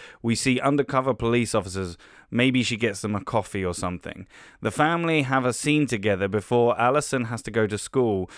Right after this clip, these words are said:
On the way to, uh, on the way to school, Allison thinks she sees Michael everywhere. Clearly, she has P T S D.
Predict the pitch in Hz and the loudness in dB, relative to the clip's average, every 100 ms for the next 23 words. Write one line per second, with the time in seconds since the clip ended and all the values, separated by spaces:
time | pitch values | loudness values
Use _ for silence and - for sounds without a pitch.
0 | - - - 151 185 170 185 226 247 - | -20 -16 -4 0 2 2 2 0 0 -2
1 | - 127 127 120 104 - 139 151 165 170 | -2 2 4 4 0 -2 0 2 2 0
2 | 110 - 98 98 117 139 131 139 135 131 | -6 -4 -2 0 0 0 0 -2 0 -2
3 | 110 - - 113 - 139 107 117 139 135 | -2 -6 -6 -6 -2 -2 2 2 2 0
4 | - 98 104 120 110 95 87 90 - 147 | -2 -4 0 0 0 -4 -4 -6 -2 2
5 | 180 180 120 95 95 - 104 107 95 - | 4 4 4 0 -2 -2 -2 -2 -4 -4
6 | 110 104 107 95 - 120 101 73 | -4 -4 -2 -2 -2 -2 -2 -4